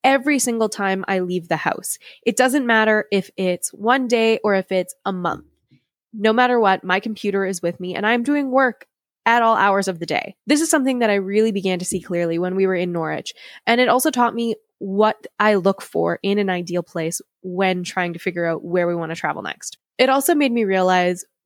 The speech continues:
what my priorities are when it comes to working and traveling. So grab a beer, hit that subscribe button, and get ready to travel, because I guarantee that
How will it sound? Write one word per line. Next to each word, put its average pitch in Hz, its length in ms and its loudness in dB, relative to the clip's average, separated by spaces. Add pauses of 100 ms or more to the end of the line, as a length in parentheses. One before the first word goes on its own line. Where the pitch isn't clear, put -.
(160)
what 202 380 2
my 240 160 0
priorities 190 720 0
are 156 280 -2
when 196 260 2
it 220 100 -2
comes 185 400 -4
to 175 420 -4
working 175 640 -6
and 170 240 -6
traveling. - 500 -10 (420)
So - 120 0
grab 214 240 4
a 302 60 2
beer, 220 340 2 (240)
hit 262 180 -2
that 311 160 2
subscribe 185 460 -2
button, 185 340 -4 (600)
and 226 420 2 (240)
get 240 220 2
ready 208 320 2
to 196 120 2
travel, 160 380 0
because 185 280 -2
I 185 80 0
guarantee 214 520 0
that 180 140 -4